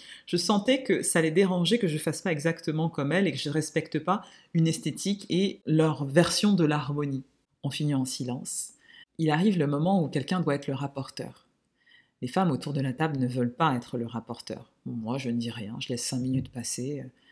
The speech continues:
Et puis, il y a quelqu'un qui me regarde et qui me dit : « Mais toi, t'as confiance en toi. Vas-y, fais le rapporteur. » Le rapporteur devait se lever et parler devant tout le monde, devant toute la salle,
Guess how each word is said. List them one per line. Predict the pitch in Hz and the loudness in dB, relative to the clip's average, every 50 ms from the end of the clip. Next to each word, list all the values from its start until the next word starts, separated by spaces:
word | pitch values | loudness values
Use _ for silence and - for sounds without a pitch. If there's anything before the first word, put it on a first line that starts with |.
| - - - - - - | -20 -20 -20 -20 -12 -8
Et | 147 | -8
puis, | 127 - - | -4 0 0
il | |
y | 175 | 0
a | - | 2
quelqu'un | - 135 - 170 170 | 2 0 0 0 0
qui | 165 - 135 | 0 0 -2
me | 127 | -2
regarde | 120 127 147 170 175 151 | 0 2 2 2 0 0
et | 127 | -2
qui | 120 - 123 | -4 -4 -4
me | 127 135 | -2 -2
dit : « | - 196 | 0 0
Mais | 170 131 | 0 0
toi, | - - 202 202 | -2 -2 -2 -2
t'as | 196 147 | -2 -4
confiance | 135 - 135 127 - - 139 131 - 196 | -6 -6 -6 -6 -6 -4 -6 -4 -2 -2
en | 196 | -2
toi. | 196 - - 190 175 - - _ - | -2 -2 -2 -2 -2 -4 -6 _ -4
Vas-y, | 170 180 208 220 | -2 0 0 0
fais | 196 - 151 | 0 0 -2
le | 131 | -2
rapporteur. » | 127 131 123 - 156 147 - - 196 165 127 - - _ _ _ _ _ _ _ _ _ _ - | -2 -4 -4 -4 -6 -8 -6 -4 -6 -6 -6 -8 -14 _ _ _ _ _ _ _ _ _ _ -8
Le | - 143 | -6 -4
rapporteur | 147 131 - 127 - - - 180 180 165 139 | -4 -4 -6 -6 -4 0 2 2 2 2 0
devait | 123 131 123 135 147 | -2 -2 0 0 0
se | 139 - - | 0 0 0
lever | 131 127 127 120 127 151 185 175 | 0 0 -2 0 0 0 0 0
et | 135 | 0
parler | - 131 123 127 147 147 | -2 -2 -2 -2 -2 -2
devant | 135 127 120 123 120 120 | -2 -2 -2 -2 -2 -2
tout | - 127 | -2 -2
le | 120 | -2
monde, | 120 131 156 185 180 151 | 0 0 0 0 0 -2
devant | 120 120 120 127 123 | -2 -4 -4 -4 -6
toute | - - - - | -6 -8 -8 -6
la | 117 113 | -6 -4
salle, | - - 139 151 180 180 147 - | -4 -4 -2 0 0 0 0 -2